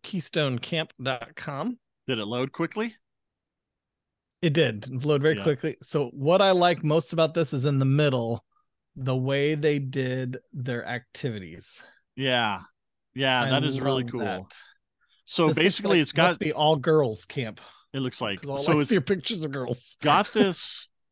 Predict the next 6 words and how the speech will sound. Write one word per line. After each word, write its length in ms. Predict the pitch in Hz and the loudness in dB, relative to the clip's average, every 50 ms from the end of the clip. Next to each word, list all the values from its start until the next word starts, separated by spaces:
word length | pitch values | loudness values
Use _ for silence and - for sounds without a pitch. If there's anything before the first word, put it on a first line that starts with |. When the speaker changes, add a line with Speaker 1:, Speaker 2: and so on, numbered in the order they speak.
| _ - 139 - | _ -20 -14 -4
Speaker 2:
kind 220 | - 180 208 226 | -2 0 0 2
of 200 | 247 226 202 160 165 | 0 0 0 0 2
a, 340 | 151 143 135 131 123 120 | 2 2 2 2 0 -2
um, 600 | - 127 127 120 113 113 107 104 104 104 104 110 - _ _ - - _ _ _ _ _ _ _ _ _ _ _ _ _ _ _ _ _ _ | -2 -2 -2 0 -2 -2 -2 -4 -4 -4 -6 -10 -14 _ _ -20 -20 _ _ _ _ _ _ _ _ _ _ _ _ _ _ _ _ _ _
flower 540 | - - - 151 147 151 175 190 202 190 156 | -20 -12 -4 -2 0 0 2 0 0 -2 -4
drawing, 1000 | 120 95 104 104 110 120 123 131 135 139 139 135 135 135 131 135 135 127 123 | -6 -8 -10 -6 -2 2 4 4 4 4 2 2 0 0 -2 -2 -4 -4 -6